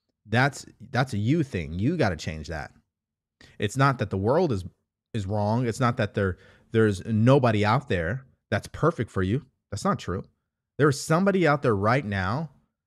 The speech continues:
that would be great for you, and you would be great for them. But that reality, that outcome, that manifestation is not possible if you're not even on that frequency. And you're not on that frequency as long as your belief system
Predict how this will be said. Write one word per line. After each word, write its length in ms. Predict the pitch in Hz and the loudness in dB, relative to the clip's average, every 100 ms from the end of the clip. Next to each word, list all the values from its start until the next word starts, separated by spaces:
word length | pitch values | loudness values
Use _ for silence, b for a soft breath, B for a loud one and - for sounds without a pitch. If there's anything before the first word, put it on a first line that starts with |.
| _ | _
that 140 | 117 135 | 2 2
would 140 | 127 | 2
be 100 | 113 | 0
great 400 | 104 101 127 131 | -2 2 2 0
for 160 | - 101 | -4 -6
you, 300 | 85 73 78 _ _ _ - | -4 -8 -12 _ _ _ -2
and 160 | 131 120 | 2 4
you 120 | 147 | 4
would 140 | 151 | 2
be 100 | 127 | 0
great 320 | 104 113 113 - | 0 0 -2 -4
for 100 | 98 | -6
them. 340 | 104 76 92 _ _ _ _ _ _ | -4 -6 -12 _ _ _ _ _ _
But 360 | 120 117 113 95 | 0 0 -4 0
that 280 | 123 160 131 | 4 4 4
reality, 600 | 127 113 135 147 101 90 | 4 4 4 4 2 0
that 220 | 107 147 | 0 2
outcome, 500 | 104 127 151 123 95 | 2 2 2 0 0
that 180 | 98 127 | 0 0
manifestation 720 | 139 143 127 107 117 120 - | 0 0 -2 -2 0 0 -2
is 100 | 95 | -10
not 260 | 104 120 - | -4 -4 -4
possible 640 | - 104 123 147 165 175 - _ _ | -4 -2 -2 -4 -6 -6 -10 _ _
if 160 | - 101 | -2 2
you're 140 | 135 | 2
not 180 | 160 143 | 4 4
even 180 | 127 117 | 4 0
on 240 | - 117 117 | 0 0 2
that 200 | 107 - | 0 -2
frequency. 720 | 127 113 92 82 - 80 - | -2 -2 -4 -8 -8 -10 -8
And 160 | 101 104 | -4 -2
you're 120 | 143 | 0
not 180 | 156 139 | 0 2
on 120 | 123 | 0
that 180 | 117 - | -2 -2
frequency 540 | 160 156 139 107 107 | -2 -2 -4 -4 -2
as 140 | 98 92 | -2 0
long 220 | 120 117 | -2 0
as 120 | 98 | -2
your 100 | 107 | -2
belief 400 | 92 95 131 175 | -2 0 2 0
system 520 | - 98 - 87 87 | -2 -4 -4 -10 -10